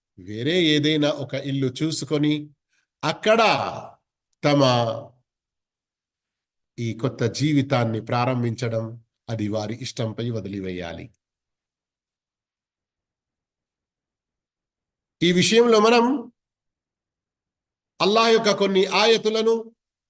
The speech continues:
ప్రవక్త సల్లల్లాహు అలైహి వసల్లం వారు తెలిపినటువంటి కొన్ని హదీసులను తెలుసుకుందాము. ఈనాటి అంశంలో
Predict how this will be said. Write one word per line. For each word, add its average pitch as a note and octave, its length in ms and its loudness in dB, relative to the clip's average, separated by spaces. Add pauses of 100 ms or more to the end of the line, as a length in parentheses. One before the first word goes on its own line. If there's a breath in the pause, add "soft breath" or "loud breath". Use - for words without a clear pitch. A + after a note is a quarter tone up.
(560)
ప్రవక్త G3+ 340 0
సల్లల్లాహు F#3+ 640 2
అలైహి F3 200 0
వసల్లం F3+ 420 -2
వారు D#3+ 220 -2
తెలిపినటువంటి E3 640 -6
కొన్ని C#3+ 240 -4
హదీసులను D3 560 -4
తెలుసుకుందాము. G2+ 760 -10 (2250)
ఈనాటి C#3 380 2
అంశంలో D3+ 680 0